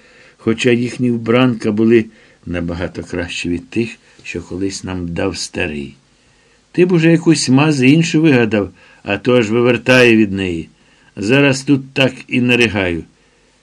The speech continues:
Біда, як завше, висловлював своє невдоволення. "Тхне лайном", втрутився в нашу розмову незнайомець. "Бо це і є лайно",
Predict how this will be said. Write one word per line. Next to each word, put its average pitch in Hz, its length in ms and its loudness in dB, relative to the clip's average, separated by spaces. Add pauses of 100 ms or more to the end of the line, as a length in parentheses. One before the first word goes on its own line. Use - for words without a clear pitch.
(180)
Біда, 90 300 -4
як 87 240 -2
завше, 110 560 -4 (680)
висловлював 139 800 6
своє 117 320 2
невдоволення. 85 880 -2 (1600)
"Тхне 120 400 2
лайном", 110 640 4 (300)
втрутився 104 840 -2
в 90 80 -6
нашу 95 360 -8
розмову 92 520 -6
незнайомець. 82 880 -8 (500)
"Бо 98 140 -6
це 104 280 -2
і 101 240 0
є 101 180 0
лайно", 85 540 -4